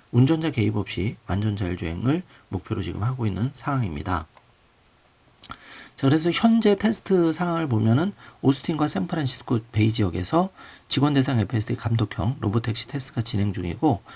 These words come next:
이미 천오백 회 이상 주행, 만 오천 마일 돌파를 했다는 소식입니다. 그리고 오스틴 소방서와 경찰관, 어,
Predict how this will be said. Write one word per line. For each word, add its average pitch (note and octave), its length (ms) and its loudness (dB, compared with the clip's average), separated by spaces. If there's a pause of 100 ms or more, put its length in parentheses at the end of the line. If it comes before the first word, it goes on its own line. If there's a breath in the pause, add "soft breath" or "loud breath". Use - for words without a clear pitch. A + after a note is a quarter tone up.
(160 loud breath)
이미 D#3+ 380 4 (320 loud breath)
천오백 G3+ 480 0
회 C#3 60 2
이상 B2+ 220 -2
주행, G#2+ 380 0 (340 loud breath)
만 A#2+ 280 4
오천 G2+ 400 -2
마일 G2 220 -4
돌파를 G#2+ 380 -4
했다는 B2 360 -2
소식입니다. G#2+ 560 -6
그리고 A2 380 2 (400 loud breath)
오스틴 D#3+ 360 2
소방서와 D#3 840 0
경찰관, A2+ 600 0
어, - 440 -16